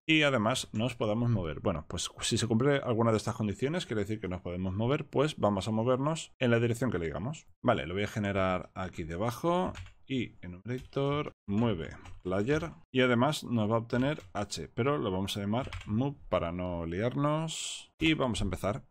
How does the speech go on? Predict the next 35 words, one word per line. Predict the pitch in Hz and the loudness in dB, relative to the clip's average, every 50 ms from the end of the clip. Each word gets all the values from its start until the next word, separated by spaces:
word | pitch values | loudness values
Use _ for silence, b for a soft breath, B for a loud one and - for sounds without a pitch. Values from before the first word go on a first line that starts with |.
| _ _ | _ _
Aquí | - 120 - - - 135 | 2 2 2 2 0 -2
sí | - 170 | -4 -2
que | 160 165 | 0 2
voy | 151 131 | 2 2
a | |
utilizar | 120 117 123 117 117 - 139 135 | 2 2 0 -2 0 0 2 4
la | 127 | 4
variable | 107 95 92 98 107 123 131 | 4 4 4 2 2 2 2
de | 120 113 104 | 2 2 2
distancia, | 101 90 - - 139 143 143 135 - 110 135 135 | 2 0 0 0 0 0 0 0 -2 -2 -2 -2
que | 127 | -2
aquí | 98 90 - 107 | -6 -6 -6 -8
creo | - - 110 117 117 | -4 -2 -2 -2 -2
que | - | -2
me | 82 82 87 | -4 -4 -4
he | 95 | -2
rayado, | 104 104 104 107 110 113 | -2 -2 0 0 -2 -2
he | 113 | -2
creado | - 104 107 113 113 113 113 110 - | -2 0 2 2 2 2 0 -2 -2
un | 127 123 117 | 0 2 4
vector | 113 107 - - - 110 107 104 101 | 4 2 0 0 -2 0 0 0 0
de | 101 104 98 | 0 0 2
distancia | 101 98 - - 123 117 117 107 87 | 2 0 -2 -2 -4 -4 -2 -4 -4
que | - 90 | -4 -4
no | 90 92 92 | -4 -2 -2
vamos | 101 101 104 95 - | -2 -4 -6 -6 -6
a | 95 | -6
utilizar, | 90 95 85 85 - 120 135 - - | -8 -6 -8 -6 -6 -6 -6 -6 -6
así | - 98 92 - 98 101 | -8 -6 -6 -6 -6 -4
que | 123 127 | -4 -2
me | 107 98 | -2 -2
lo | 85 | -2
voy | 80 85 85 | -4 -4 -6
a | |
cargar, | - - 95 98 123 135 - - | -6 -6 -6 -4 -4 -4 -4 -6